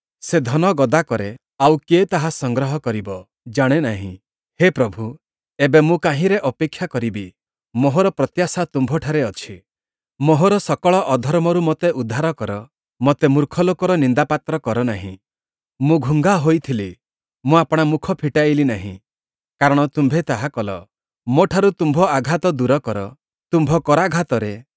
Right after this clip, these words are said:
ମୁଁ କ୍ଷୀଣ ହେଲି। ତୁମ୍ଭେ ମନୁଷ୍ୟକୁ ଅପରାଧ ସକାଶୁ ଅନୁଯୋଗ ଦ୍ୱାରା ଶାସ୍ତି ଦେଲାବେଳେ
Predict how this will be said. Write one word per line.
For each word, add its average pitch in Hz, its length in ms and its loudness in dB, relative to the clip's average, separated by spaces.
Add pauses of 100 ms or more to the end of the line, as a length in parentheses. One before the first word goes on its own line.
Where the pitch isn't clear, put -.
(240)
ମୁଁ 143 180 2
କ୍ଷୀଣ 143 280 -2
ହେଲି। 98 400 -8 (540)
ତୁମ୍ଭେ 170 220 2
ମନୁଷ୍ୟକୁ 175 580 2
ଅପରାଧ 160 400 2
ସକାଶୁ 156 640 -6 (360)
ଅନୁଯୋଗ 175 440 2
ଦ୍ୱାରା 180 260 2
ଶାସ୍ତି - 380 -6
ଦେଲାବେଳେ 139 580 -2